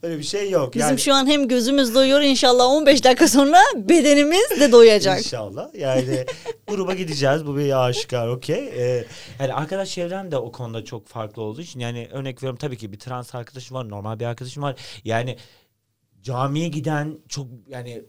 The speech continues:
Speaker 1: öyle bir arkadaşım da var. Herkese çok farklı bir frekansa sahip olduğum için benim frekanslarım çok, çok fazla frekansım var.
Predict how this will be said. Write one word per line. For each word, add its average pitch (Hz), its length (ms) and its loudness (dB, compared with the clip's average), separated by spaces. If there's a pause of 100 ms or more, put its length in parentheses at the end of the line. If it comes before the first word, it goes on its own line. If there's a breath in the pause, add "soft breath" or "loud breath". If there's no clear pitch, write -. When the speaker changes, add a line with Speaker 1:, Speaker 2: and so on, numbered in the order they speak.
Speaker 1:
öyle 151 240 -6
bir 147 160 -2
arkadaşım 101 480 -12
da 117 80 -10
var. 214 160 -4
Herkese 165 460 -2
çok 165 200 -14
farklı 170 320 -8
bir 156 40 -12
frekansa 147 600 -8
sahip 147 420 -8
olduğum 151 280 -8
için 123 200 -8
benim 160 180 -6
frekanslarım 160 680 -10
çok, - 380 -14
çok - 140 -16
fazla 104 220 -14
frekansım 95 640 -18
var. 208 80 -18